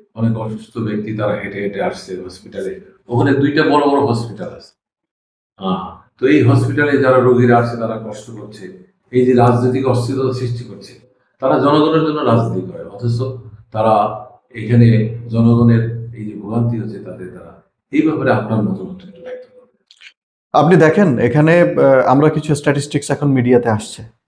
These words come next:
Speaker 2: হত্যাকাণ্ড বৃদ্ধি পেয়েছে, চুরি ছিনতাই বৃদ্ধি পেয়েছে। এখানে কিন্তু আরেকটা জিনিসও দেখতে হবে যে বিগত সরকারের আমলে কিন্তু মিডিয়া স্বাধীন ছিল না এবং সেখানে অনেক কিছুই আমরা দেখেছি।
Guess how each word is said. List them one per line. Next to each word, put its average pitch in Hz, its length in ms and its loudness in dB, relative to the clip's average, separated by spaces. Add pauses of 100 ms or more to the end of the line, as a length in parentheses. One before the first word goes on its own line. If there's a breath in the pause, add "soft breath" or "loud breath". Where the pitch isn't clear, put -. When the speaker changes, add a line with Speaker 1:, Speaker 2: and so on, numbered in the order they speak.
Speaker 2:
হত্যাকাণ্ড 135 480 4
বৃদ্ধি 120 320 2
পেয়েছে, 120 460 4
চুরি 127 240 2
ছিনতাই 123 300 -2
বৃদ্ধি 120 260 -2
পেয়েছে। 117 400 2 (380 loud breath)
এখানে 170 220 2
কিন্তু 180 200 6
আরেকটা 151 280 2
জিনিসও 156 320 2
দেখতে 131 260 -2
হবে 135 320 -2 (500 soft breath)
যে 123 440 6 (140)
বিগত 156 400 6
সরকারের 160 440 4
আমলে 156 260 4
কিন্তু 160 600 2 (140)
মিডিয়া 143 540 6
স্বাধীন 135 320 -2
ছিল 127 260 -2
না 101 220 -10 (500 soft breath)
এবং 143 240 6
সেখানে 151 460 4
অনেক 156 280 4
কিছুই 175 320 4
আমরা 160 200 4
দেখেছি। 143 560 0